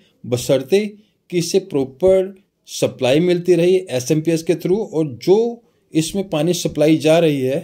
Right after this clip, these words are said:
वो अच्छे से आरओ की सर्विस वगैरह होती रहे, इसमें डस्ट वाला पानी इस पंप में ना जाए। तो बात हुई फिर इसकी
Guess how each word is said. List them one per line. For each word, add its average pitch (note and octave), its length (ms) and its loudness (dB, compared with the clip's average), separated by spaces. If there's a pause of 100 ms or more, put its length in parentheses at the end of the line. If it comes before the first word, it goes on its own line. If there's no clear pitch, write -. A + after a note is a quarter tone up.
(260)
वो F3+ 220 -2
अच्छे - 360 -4
से F3 200 -4
आरओ A#2+ 340 -6
की F#3+ 160 -4
सर्विस C#3 440 -4
वगैरह C#3 240 0
होती B2 280 -4
रहे, D#3+ 120 0
इसमें F3 400 -8 (160)
डस्ट D3+ 300 0
वाला C3+ 200 -2
पानी B2 300 -6
इस E3+ 140 -6
पंप G#2+ 300 -8
में D#3+ 80 0
ना B2+ 160 -2
जाए। - 260 -16 (720)
तो F3+ 100 4
बात D3 300 2
हुई F#3 160 2
फिर E3+ 180 0
इसकी G#3 260 -6